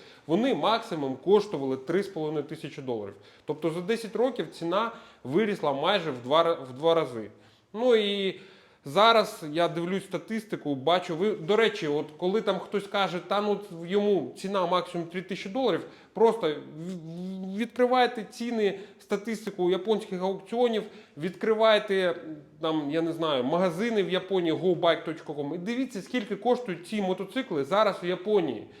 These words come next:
Ну, порівнювати з кислими гни-, гнилими, то, що в нас продають, ну, звісно, воно коштує дешево. Ну, це ж мотоцикли, це ж реально, ну, які мотоцикли? Тобто це купують самі найдешевші мотоцикли, самі-самі такі кислі, гніли. Потім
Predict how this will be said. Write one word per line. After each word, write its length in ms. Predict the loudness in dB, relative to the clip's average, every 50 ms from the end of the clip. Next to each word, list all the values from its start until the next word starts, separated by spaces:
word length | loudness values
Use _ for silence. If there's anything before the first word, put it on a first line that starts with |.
| -20 -20 -20 -18 -2 4
Ну, 140 | 6 6 6
порівнювати 760 | 6 4 2 2 4 4 2 2 2 2 2 2 0 -2 -4
з 80 | -4 -6
кислими 560 | -4 -2 0 0 0 0 -4 -4 -2 -2 -2
гни-, 380 | -2 -2 -2 -4 -2 -2 -2
гнилими, 680 | -2 0 0 0 0 2 2 4 4 4 4 2 2 0 -6 -12 -18 -20 -4 2
то, 160 | 4 4 4
що 140 | 4 2 2
в 40 |
нас 180 | 2 2 0 0
продають, 360 | 0 0 0 0 0 0 0 2
ну, 160 | 2 2 2 2 0
звісно, 280 | 0 0 0 0 -2
воно 240 | -2 0 0 0 0
коштує 460 | 0 0 0 0 0 -2 0 0 0
дешево. 580 | 0 0 2 2 2 2 2 0 -4 -4 -4 -6 -8 -14 -20 -20 -6 -2
Ну, 100 | -2 -2
це 220 | 0 2 2 2
ж 100 | 2 2
мотоцикли, 600 | 0 0 0 -2 -4 -6 -4 -6 -2 0 0 0
це 220 | 0 0 0 0 0
ж 280 | 0 -2 -2 0 2
реально, 340 | 4 4 6 6 4 4 2
ну, 120 | 2 2 0
які 220 | 0 0 -2 -2
мотоцикли? 500 | -2 0 -2 -4 -4 -6 -6 -4 -4 -4
Тобто 280 | -4 -6 -8 -8 -10 -8
це 180 | -6 -6 -4
купують 380 | -4 -6 -6 -2 -2 -2 -2 -2 -6 -12 -18 -20 -20 -20
самі 380 | -6 0 4 4 6 6 4 4
найдешевші 1000 | 4 4 4 4 2 0 -2 -4 -2 2 4 4 4 4 2 -2 -8 -8 -8 -6
мотоцикли, 640 | -4 -4 -4 -4 -4 -4 -4 -4 -2 -2 -2 -4 -4
самі-самі 640 | -2 0 0 0 0 0 -2 -2 -2 -2 -2 -2
такі 260 | -4 -6 -8 -10 -12 -12
кислі, 420 | -8 -6 -4 -4 -4 -4 -6 -6
гніли. 380 | -6 -4 -4 -4 -4 -4 -4 -4
Потім 280 | -4 -2 0 0 0